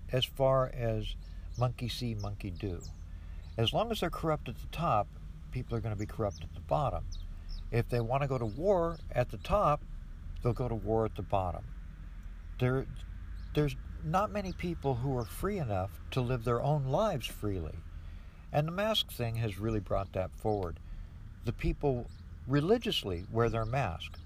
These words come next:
in the car, on the street, and they just wear 'em because they're, they're being, I guess they were called heroes. It's really stupid. It's bad for their health and all the rest of that,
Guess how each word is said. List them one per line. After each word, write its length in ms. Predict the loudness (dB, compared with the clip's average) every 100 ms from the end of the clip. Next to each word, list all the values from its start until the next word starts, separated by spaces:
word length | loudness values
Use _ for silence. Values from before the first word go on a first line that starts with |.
| -2
in 120 | 0
the 80 | -2
car, 560 | 4 6 8 6 2 -4 -12 -14 -14 -14 -12 4
on 180 | 6 6
the 80 | 4
street, 480 | 2 2 0 0 -4 -8 -8
and 120 | -2
they 100 | 0
just 220 | 0 -2 0
wear 240 | 4 4
'em 100 | 2
because 400 | 0 2 0 2
they're, 280 | 4 4 2 -4 -8 -8 0
they're 140 | 2 4
being, 280 | 4 2 0
I 80 | -4
guess 340 | 4 4 4
they 120 | 0
were 160 | 0 0
called 320 | 4 4 4
heroes. 520 | 2 4 4 2 -2 -10 -10 -10 -8 -8 -4
It's 240 | -2 -2
really 240 | 0 0 0
stupid. 520 | -4 -2 -2 0 -2
It's 120 | 0
bad 300 | 4 4 4
for 100 | 0
their 140 | 0
health 360 | 2 2 2 0
and 80 | -2
all 120 | 0
the 80 | 0
rest 240 | 0 -2
of 60 | 0
that, 180 | 2